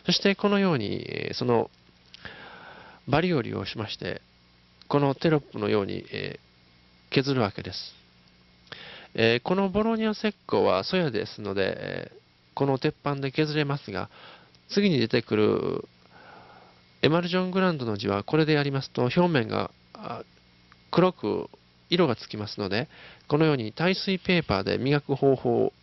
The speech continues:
お勧めいたします。えー、この耐水ペーパーは約六百番の耐水ペーパーで、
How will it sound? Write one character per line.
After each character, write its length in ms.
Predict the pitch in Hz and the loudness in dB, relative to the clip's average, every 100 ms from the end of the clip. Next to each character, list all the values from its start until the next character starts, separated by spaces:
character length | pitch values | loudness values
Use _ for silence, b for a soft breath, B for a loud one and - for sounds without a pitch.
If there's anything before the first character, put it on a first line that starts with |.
| _ _ _ - | _ _ _ 2
お 160 | 147 | 2
勧 260 | 123 123 113 | 2 -4 -4
め 80 | 104 | -4
い 60 | |
た 120 | 107 | -4
し 100 | - | -8
ま 100 | 98 | -8
す。 180 | 95 - 92 - _ _ _ B B B B B B | -10 -12 -16 -18 _ _ _ B B B B B B
え 140 | 127 | 2
ー、 40 | 123 | 4
こ 120 | 180 | 2
の 80 | 190 | 0
耐 200 | 214 214 | 2 0
水 220 | - 220 | 0 -2
ペ 240 | - 214 | 0 0
ー 40 | 190 | 0
パ 120 | - | 0
ー 40 | 107 | 0
は 360 | 98 98 92 | 0 0 0
約 540 | 90 156 - 107 98 - _ B B | 0 0 2 0 0 -2 _ B B
六 160 | 139 165 - | 0 0 -2
百 200 | 190 190 | -6 -4
番 200 | 135 110 | -6 -6
の 160 | 107 | -10
耐 180 | 104 135 | -4 -4
水 240 | - 131 | -4 -8
ペ 220 | 123 123 120 | -4 -4 -4
ー 40 | |
パ 200 | - 95 | -4 -6
ー 40 | |
で、 240 | 92 92 | -4 -6